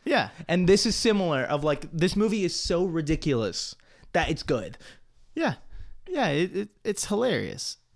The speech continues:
Speaker 1: The concept from beginning to end, and, and I'm happy that they, they made this concept and they didn't try to make it into something, like, serious. Like, they did
Speaker 2: No.
Speaker 1: that, they did a Christmas Halloween movie, like, a, a Christmas horror movie a couple years ago called Krampus.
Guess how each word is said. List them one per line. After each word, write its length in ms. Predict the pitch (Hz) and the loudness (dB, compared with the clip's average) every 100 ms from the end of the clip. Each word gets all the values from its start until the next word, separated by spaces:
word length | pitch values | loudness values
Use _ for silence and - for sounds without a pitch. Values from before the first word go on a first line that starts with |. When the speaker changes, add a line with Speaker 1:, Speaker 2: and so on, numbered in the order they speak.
| - - - - - | -20 -20 -20 -20 -4
Speaker 1:
The 80 | 160 | -2
concept 680 | - 190 208 220 220 - 202 | 2 2 2 2 0 -2 -4
from 140 | 180 | 0
beginning 300 | 160 165 175 | 0 2 2
to 80 | 165 | 2
end, 300 | 151 151 151 | 2 0 0
and, 180 | - 165 | 0 -2
and 100 | - 190 | 2 2
I'm 120 | 185 | 4
happy 300 | 190 208 214 | 4 4 4
that 140 | 185 | 2
they, 280 | 180 170 165 | 2 2 2
they 180 | 160 156 | 2 2
made 240 | 156 156 | 2 0
this 120 | 143 | -2
concept 540 | - 139 139 135 131 - - | -2 0 0 0 -2 -4 -8
and 140 | 127 | -4
they 80 | 123 | -2
didn't 280 | 123 120 101 | -2 -2 -4
try 180 | 117 117 | -4 -2
to 60 | 104 | -4
make 240 | 92 90 | -6 -8
it 60 | 78 | -8
into 160 | 80 110 | -8 -8
something, 280 | 113 101 | -10 -8
like, 220 | 85 - - | -10 -12 -10
serious. 640 | - - 78 52 - - | -8 -8 -8 -10 -8 -6
Like, 120 | 139 | -4
they 120 | 156 | -2
did 100 | 170 | 0
Speaker 2:
No. 100 | 143 113 | 0 2
Speaker 1:
that, 260 | 101 - - - - - - | -2 -4 -12 -20 -20 -20 -8
they 100 | 185 | -4
did 120 | 262 | -2
a 160 | 254 - | -4 -6
Christmas 480 | - 202 - 175 - | -2 -2 0 -4 -2
Halloween 440 | 160 156 147 143 | -2 -2 -2 0
movie, 400 | 139 131 131 127 | -2 0 0 -2
like, 240 | 135 131 - | -4 -6 -6
a, 40 | |
a 40 | 131 - | -8 -8
Christmas 300 | - - 123 | -6 -4 -2
horror 200 | - 135 | 0 -2
movie 220 | 131 127 | -2 -2
a 40 | 123 | -4
couple 240 | 127 123 | -4 -4
years 160 | 120 123 | -2 -2
ago 220 | 120 117 | -4 -6
called 280 | - 113 - | -8 -12 -12
Krampus. 600 | - 113 - 165 175 - | -10 -8 -4 -4 -4 -8